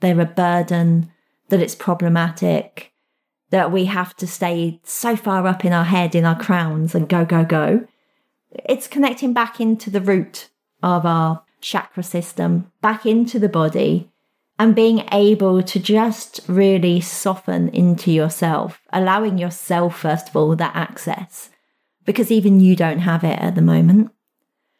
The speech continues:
And as you allow yourself that access, that connection, that understanding, that intimacy with yourself,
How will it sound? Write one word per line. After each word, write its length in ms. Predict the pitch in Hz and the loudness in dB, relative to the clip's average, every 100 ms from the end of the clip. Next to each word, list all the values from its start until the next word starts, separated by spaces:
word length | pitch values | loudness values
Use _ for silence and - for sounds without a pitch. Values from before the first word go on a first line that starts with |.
| _ - | _ -4
And 140 | 208 | 2
as 140 | 226 226 | 2 2
you 100 | 220 | 2
allow 220 | 208 208 | 4 2
yourself 760 | 208 196 202 - 208 214 220 - | 2 -2 -4 -4 -2 -2 -2 -4
that 160 | 185 | -4
access, 560 | 202 214 - - 165 165 | -4 -6 -6 -4 -4 -4
that 240 | 180 - | -6 -6
connection, 500 | - 185 165 - 180 | -4 -4 -4 -2 0
that 180 | 175 165 | 0 0
understanding, 720 | 180 165 170 - 170 170 165 | 0 0 -2 -2 -2 2 2
that 180 | 165 - | 2 2
intimacy 600 | 190 226 202 170 - 165 | 2 2 2 0 2 2
with 160 | 156 | 2
yourself, 640 | 156 156 - - - 175 170 | 0 -2 -4 -6 -4 -6 -8